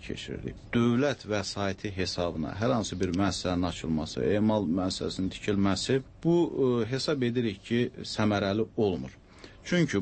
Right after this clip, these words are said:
bu vəzifələri, bu funksiyaları yalnız və yalnız özəl sektor həyata keçirməlidir. Yalnız, e, dövlət, e, vəsaitlərinin dolayı şəkildə qeyri-neft sektoruna, e, yönəldilməsindən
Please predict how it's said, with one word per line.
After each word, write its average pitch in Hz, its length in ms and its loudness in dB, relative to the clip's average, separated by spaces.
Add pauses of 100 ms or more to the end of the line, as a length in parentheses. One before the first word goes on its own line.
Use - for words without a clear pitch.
bu 143 160 2
vəzifələri, 85 760 -2 (180)
bu 139 120 0
funksiyaları 101 840 0 (340)
yalnız 120 400 0
və 101 160 0
yalnız 113 480 0
özəl 110 320 0
sektor - 400 -4
həyata 62 240 -6
keçirməlidir. 71 760 -2 (400)
Yalnız, 160 520 2
e, 117 260 2 (1000)
dövlət, 120 640 0
e, 107 200 0 (200)
vəsaitlərinin 101 1200 0 (360)
dolayı 120 320 4
şəkildə 92 640 -4 (340)
qeyri-neft 110 460 2
sektoruna, 95 580 -2
e, - 360 -4 (200)
yönəldilməsindən 104 840 2